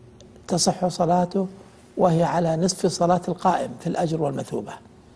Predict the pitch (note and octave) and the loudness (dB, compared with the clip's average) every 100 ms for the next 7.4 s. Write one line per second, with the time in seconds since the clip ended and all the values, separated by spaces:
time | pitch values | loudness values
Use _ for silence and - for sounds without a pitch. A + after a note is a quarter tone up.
0 | - - - - - - - - - - | -20 -20 -20 -20 -20 -20 -20 -20 -18 -20
1 | - - - - - D3+ D#3 E3+ E3 - | -20 -20 -20 -8 2 6 8 6 2 -6
2 | - - - - - F#3+ F3+ E3+ G3 G3+ | -16 -20 -20 -20 -2 4 4 4 2 2
3 | G#3 F3 F3+ E3 D3+ D3 E3+ - - - | 0 0 0 0 -2 -6 -10 -16 -20 -20
4 | - - - F3 - F3 D#3+ C#3+ D3+ C#3+ | -20 -16 -4 0 2 4 4 2 -4 -4
5 | - - F3 C3+ C#3 C3+ D#3 - F3 F#3 | -6 2 2 4 0 -6 -8 -6 -2 0
6 | F#3+ G#3 G3 E3+ E3+ D#3 D#3 E3+ F3 F3+ | 4 6 6 4 2 0 0 0 0 0
7 | - E3 D#3+ | 0 -2 -2